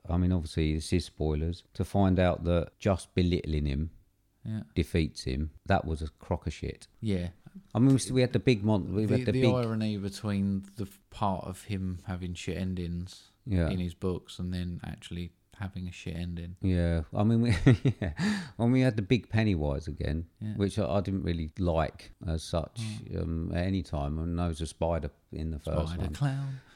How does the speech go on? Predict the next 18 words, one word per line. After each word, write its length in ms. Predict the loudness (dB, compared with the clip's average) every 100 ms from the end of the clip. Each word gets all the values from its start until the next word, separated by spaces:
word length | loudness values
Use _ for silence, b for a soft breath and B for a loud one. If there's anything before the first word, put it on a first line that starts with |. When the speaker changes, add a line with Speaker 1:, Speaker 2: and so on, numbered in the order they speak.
| -10
Speaker 1:
A 40 |
spider 440 | -2 2 4 4 0
Speaker 2:
spider 280 | 0 2 8 8
Speaker 1:
clown. 220 | 8 2 2 0 0
Speaker 2:
clown 220 | -2 0
Speaker 1:
<laughs> 0 |
Speaker 2:
does 160 | -2
whatever 880 | -2 -2 -2 -6 -6 -6 -4 -4 -4
a 40 | -6
spider 340 | -6 -6 -6
clown 420 | -6 -6 -6 -6
does. 360 | -6 -6 -8 0
Speaker 1:
But 200 | 4 6
yeah, 200 | 6 4 4
just 300 | 2 -2 -4
to 160 | -2
have 220 | 0 0 2
them 360 | 4 4 0